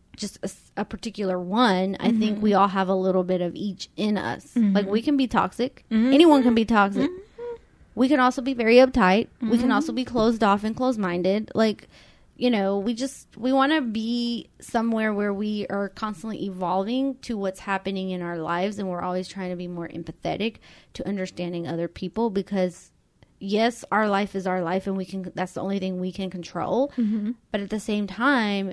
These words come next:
Speaker 1: you need people that are in that life to enrich it and to fulfill it. Because remember, ain't no point in being so independent that you have nobody.
Speaker 2: That's true, 'cause, um, <clears throat> Harvard did a study, um, on happiness,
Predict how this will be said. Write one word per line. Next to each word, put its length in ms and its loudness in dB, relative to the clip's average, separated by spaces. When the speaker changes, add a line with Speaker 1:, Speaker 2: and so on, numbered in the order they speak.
Speaker 1:
you 220 -2
need 240 -2
people 400 -6
that 180 -4
are 100 -2
in 260 -4
that 180 -2
life 220 -4
to 160 -8
enrich 500 -4
it 220 -6
and 280 -6
to 180 -8
fulfill 360 -6
it. 140 -4
Because 240 -8
remember, 480 0
ain't 160 4
no 140 6
point 240 6
in 80 4
being 180 2
so 220 0
independent 540 -2
that 100 -4
you 100 -4
have 200 -2
nobody. 520 -4
Speaker 2:
That's 220 2
true, 480 0
'cause, 180 2
um, 280 2
<clears throat> 260 8
Harvard 340 2
did 160 4
a 40 0
study, 520 0
um, 440 0
on 220 2
happiness, 680 -2